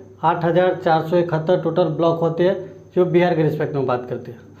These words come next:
तो आइए हम next topic की बात करते हैं। तो नेक्स्ट topic हमारा है अनुमंडल। तो अनुमंडल के निर्माण के पहले बात करें तो अनुमंडल के निर्माण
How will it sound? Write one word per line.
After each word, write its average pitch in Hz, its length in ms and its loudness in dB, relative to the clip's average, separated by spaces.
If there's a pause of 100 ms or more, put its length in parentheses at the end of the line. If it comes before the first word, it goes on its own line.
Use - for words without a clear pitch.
(300)
तो 135 60 -2
आइए 170 180 6
हम 180 100 4
next 180 260 4
topic 175 200 -2
की 180 60 2
बात 165 280 0
करते 175 200 2
हैं। 147 140 2
तो 151 80 0
नेक्स्ट 165 260 -2
topic 170 260 0
हमारा 160 280 0
है 175 140 2
अनुमंडल। 151 460 2
तो 120 260 -8
अनुमंडल 160 420 2
के 175 120 -2
निर्माण 160 360 2
के 175 100 0
पहले 160 220 0
बात 151 300 0
करें 160 500 -2 (160)
तो 156 60 -2
अनुमंडल 180 400 2
के 190 80 0
निर्माण 190 280 4